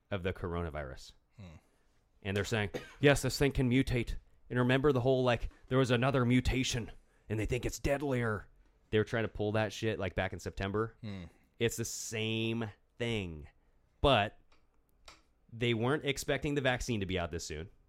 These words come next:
Speaker 1: And there's, like, numerous vaccines. Now, mind you, I think that's why you're seeing a lot of these questionable, I question the fuck out of the thing, dude. I'm never, I'm not gonna take it.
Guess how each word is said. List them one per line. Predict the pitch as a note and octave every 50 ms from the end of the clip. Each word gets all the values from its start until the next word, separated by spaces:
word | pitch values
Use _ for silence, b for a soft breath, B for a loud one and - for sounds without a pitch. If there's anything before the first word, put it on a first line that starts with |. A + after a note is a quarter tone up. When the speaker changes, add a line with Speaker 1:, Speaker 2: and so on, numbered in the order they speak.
| _ _ _ _ _ _ _ _
Speaker 1:
And | G#2+ G#2 G2+ G2+ G2 G2 G2 G2 G2 -
there's, | G#2+ A2 G#2+ G2+ F#2+ - -
like, | G2 F2+ -
numerous | F#2+ G2 G#2 G#2 G2 E2+ -
vaccines. | - F2 E2 - - D2 C#2+ D#2 F2 - b b b b b b b b b _
Now, | A#2 A#2 A#2 A2+ A2 A2
mind | A2 A2+ B2+ D3 D3+ B2+ G#2
you, | F#2+ F2+ F2 F#2 -
I | G2+ G#2+
think | - B2+ B2+ A#2+
that's | A#2 A2 A2+ - -
why | G2 F2+ F#2+ A2 B2 C3 A2+ G#2
you're | G#2 G2+ G2 G2
seeing | - - A#2 G#2+ G#2+ G2+
a | G2
lot | F#2+ F#2+ F#2+ F#2+
of | F#2+ F2 D#2+
these | F#2 F#2 F2+ F#2 F#2 E2+ - - - - - - _ _
questionable, | _ - - A2+ G#2+ G2+ - - A2+ F#2 G2 F#2+ E2 D#2+
I | F#2+ G#2+ B2+ C3+
question | B2+ - - G2+ F#2 - - E2
the | C#2+
fuck | - - F2+ E2+ - -
out | F2+ F2+
of | F2+ F2
the | F2
thing, | - G#2 F#2+ G2 F#2+
dude. | F#2+ F#2+ G2 G2 F#2+
I'm | F#2+ G2 F#2+
never, | F#2 F#2+ F#2+ F2+ -
I'm | - F#2+ G2
not | F2+ E2+
gonna | F2 E2 E2
take | F#2 F#2 G2
it. | -